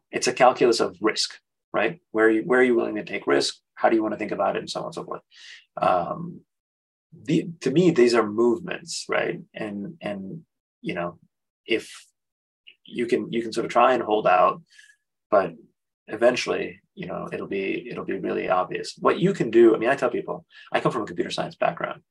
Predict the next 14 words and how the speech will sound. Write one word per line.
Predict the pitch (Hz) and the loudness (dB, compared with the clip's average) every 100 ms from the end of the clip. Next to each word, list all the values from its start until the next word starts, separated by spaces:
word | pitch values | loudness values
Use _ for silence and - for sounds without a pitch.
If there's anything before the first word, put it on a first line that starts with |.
| _ | _
and | 104 95 87 - | -8 -8 -10 -10
I've | 95 - | -8 0
built | 107 - - _ - | 0 0 -10 _ -10
apps | - - - | -6 -6 -6
and | - | -10
whatnot. | - - - _ - _ | -8 -8 -10 _ -20 _
What | 147 160 | -2 0
you | 170 | 0
can | 120 - | -2 -2
do | 104 | 0
with | 104 98 | 0 0
Shiny, | 90 90 107 | -2 -4 -6
for | 113 | -6
example, | 110 113 - - - | -6 -6 -6 -8 -12